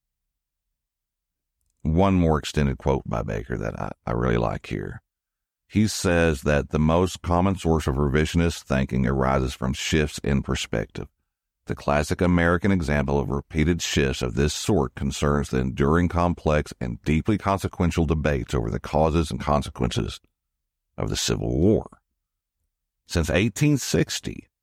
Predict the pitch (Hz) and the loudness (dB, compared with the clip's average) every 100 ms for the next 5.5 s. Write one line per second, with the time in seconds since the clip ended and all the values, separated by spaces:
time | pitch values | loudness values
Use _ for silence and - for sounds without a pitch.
0 | _ _ _ _ - - 107 101 98 110 | _ _ _ _ -6 -2 0 0 0 0
1 | 117 87 76 73 69 76 73 73 82 95 | 2 0 0 2 2 0 -2 0 2 2
2 | - - - 90 82 71 65 62 76 62 | 0 -6 -2 0 0 -2 -8 -8 -6 -2
3 | 73 92 92 71 62 65 67 76 - 80 | 0 2 2 0 0 0 0 0 0 0
4 | 76 69 - - - 71 71 71 62 62 | 0 -2 -4 -8 -2 0 2 0 0 -2
5 | 64 65 62 64 | -2 -2 -4 -6